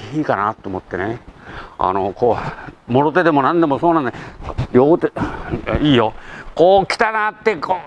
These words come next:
う、合気道の人はこういうふうに思ってんの。で、こう、掴んだらなんかやってやろうと思ってんだけどね。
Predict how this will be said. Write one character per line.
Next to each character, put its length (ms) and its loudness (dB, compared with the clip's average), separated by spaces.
う、 140 -6
合 160 0
気 120 -2
道 100 4
の 60 0
人 120 0
は 80 0
こ 120 -4
う 40 2
い 20 2
う 40 0
ふ 20 0
う 20 2
に 60 2
思 180 0
っ 40 -4
て 140 -8
ん 60 -10
の。 120 -12
で、 80 4
こ 160 -2
う、 20 -4
掴 240 2
ん 100 4
だ 80 4
ら 140 -2
な 180 0
ん 60 -8
か 80 -2
や 60 -4
っ 20 -14
て 80 -4
や 80 0
ろ 60 -4
う 20 -8
と 60 -8
思 100 -4
っ 40 -8
て 120 -6
ん 60 -4
だ 120 -2
け 60 -8
ど 100 -4
ね。 260 -2